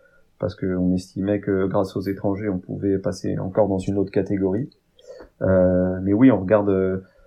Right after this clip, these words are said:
euh, qui on a sur chaque poste, on fait un depth chart, euh, comme on dit aux États-Unis, et puis, euh, on essaye de compléter les manques, euh, euh, et les trous dans ce depth chart avec, euh, des joueurs étrangers.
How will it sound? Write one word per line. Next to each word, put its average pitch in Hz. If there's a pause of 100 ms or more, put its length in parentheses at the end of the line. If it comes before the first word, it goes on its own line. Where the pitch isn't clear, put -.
(260)
euh, 98
qui 123
on 113
a 117
sur 107
chaque 95
poste, 139
on 98
fait 101
un 95
depth 101
chart, -
euh, 98
comme 95
on 95
dit 104
aux 95
États-Unis, 101
et 104
puis, 92
euh, 90 (360)
on 104
essaye 98
de 98
compléter 98
les 95
manques, 117
euh, 90 (600)
euh, 92
et 92
les 101
trous 110
dans 101
ce -
depth 95
chart 117
avec, 92
euh, 90
des 87
joueurs 92
étrangers. 87